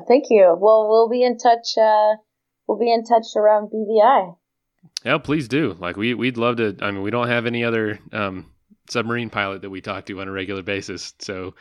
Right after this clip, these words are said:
Speaker 2: you've got that
Speaker 1: <laughs>
Speaker 2: market on this
Speaker 1: Yeah.
Speaker 2: show all to yourself. <laughs>
Speaker 1: All right, I'll take, I'll take that.
Speaker 2: Oh man, yeah, you've got it. You've got it. Uh, and no one's gonna beat what you've already done. So, so it's all yours.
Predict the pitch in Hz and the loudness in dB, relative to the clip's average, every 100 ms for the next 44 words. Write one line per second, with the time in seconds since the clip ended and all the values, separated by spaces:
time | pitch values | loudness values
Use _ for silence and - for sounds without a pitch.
0 | - _ _ 101 104 117 277 - 110 113 | -20 _ _ -12 -6 -4 -2 0 0 0
1 | 123 120 117 107 104 107 107 117 - 127 | -2 -2 -4 -8 -6 -6 -2 -4 -2 -2
2 | 110 104 104 107 107 101 - 101 95 - | -2 -2 -4 -4 -4 -6 -6 -4 -4 -10
3 | - - - - _ - - - - - | -18 -18 -18 -20 _ -14 -14 -14 -16 -12
4 | - _ - 262 - 277 254 214 220 254 | -12 _ -6 -4 2 4 4 4 -2 -6
5 | - _ _ - 233 240 247 233 214 220 | -10 _ _ -4 -4 -2 -4 -2 -2 -4
6 | 254 254 233 196 - - _ 151 117 113 | -12 -12 -12 -16 -20 -20 _ 0 0 0
7 | 107 101 107 104 101 104 104 120 131 123 | -2 -6 -8 -8 -6 -6 -6 -6 -4 -4
8 | 98 - 104 104 110 101 95 95 95 90 | -6 -12 -14 -10 -8 -8 -8 -10 -10 -12
9 | - 110 104 123 120 110 120 107 113 113 | -14 -10 -4 -4 -4 -2 -2 0 -2 0
10 | 110 107 104 107 101 95 104 95 90 87 | -2 -2 -2 -2 -4 -4 -4 -6 -8 -8
11 | 92 87 87 _ _ _ - 95 92 95 | -8 -8 -12 _ _ _ -14 -12 -10 -6
12 | 107 98 101 92 85 - | -4 -4 -4 -6 -10 -14